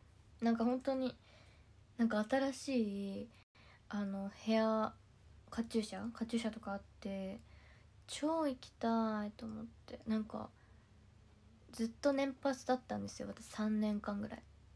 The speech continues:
三年間ぐらいずっと年パスで、なんか、年パスの時は、あ、ディズニーに行かなきゃみたいな。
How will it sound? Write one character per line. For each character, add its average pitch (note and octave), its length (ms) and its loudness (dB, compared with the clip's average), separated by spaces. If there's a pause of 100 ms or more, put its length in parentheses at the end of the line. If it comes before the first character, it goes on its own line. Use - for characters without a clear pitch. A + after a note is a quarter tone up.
(140)
三 A#3+ 260 0
年 B3 160 4
間 A#3+ 260 0
ぐ A#3+ 60 0
ら A3+ 60 2
い G#3+ 40 -2
ず G#3+ 100 -8
っ - 20 -8
と - 120 -6
年 G#3+ 200 0
パ G#3+ 160 -4
ス - 160 -10
で、 A3 320 -2 (880)
な A#3 60 2
ん A3+ 40 -4
か、 - 220 -4 (320)
年 D#4+ 160 2
パ F#4 160 2
ス F4+ 180 -2
の F4 80 0
時 E4 240 -2
は、 G3 380 -6 (380)
あ、 G#3+ 160 -8 (260)
デ C#4 100 4
ィ D#4+ 60 4
ズ E4 100 2
ニ G#3 400 2 (240)
ー A3 40 -2
に G3 120 -4
行 A3 120 -4
か F4 180 4
な D4+ 100 2
き A#3 140 0
ゃ G#3+ 40 0
み G#3+ 100 -6
た - 100 -10
い - 40 -10
な。 - 80 -14